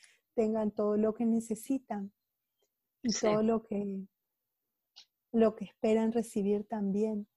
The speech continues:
Speaker 2: Sí, es como pasar de,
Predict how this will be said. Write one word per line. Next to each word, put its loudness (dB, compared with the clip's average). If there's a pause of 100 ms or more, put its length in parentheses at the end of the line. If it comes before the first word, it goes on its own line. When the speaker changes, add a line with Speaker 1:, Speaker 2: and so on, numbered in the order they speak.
(1000)
Speaker 2:
Sí, 8 (1120)
es 8
como 10
pasar 10
de, 10